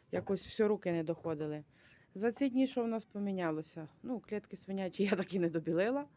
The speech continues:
Попробувала там воно трошки, щось воно в мене хляпає в різні сторони, каша нервується, я вийшла звідти.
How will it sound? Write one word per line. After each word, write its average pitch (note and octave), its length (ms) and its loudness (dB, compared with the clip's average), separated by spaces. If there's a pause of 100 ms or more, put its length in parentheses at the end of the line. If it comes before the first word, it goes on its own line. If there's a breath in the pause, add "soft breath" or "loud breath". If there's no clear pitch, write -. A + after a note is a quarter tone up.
(480 soft breath)
Попробувала A#3 680 0
там A3+ 200 -4
воно A3 220 -6
трошки, A3 460 -4
щось G3 280 -8
воно F#3+ 200 -2
в G3 40 -2
мене F#3+ 180 -2
хляпає F#3+ 540 0
в E3+ 120 -8
різні F#3 280 -2
сторони, G#3+ 460 -2
каша G3+ 340 -2
нервується, G#3+ 640 -2
я F#3 180 0
вийшла D3 340 -2
звідти. C#3 380 -6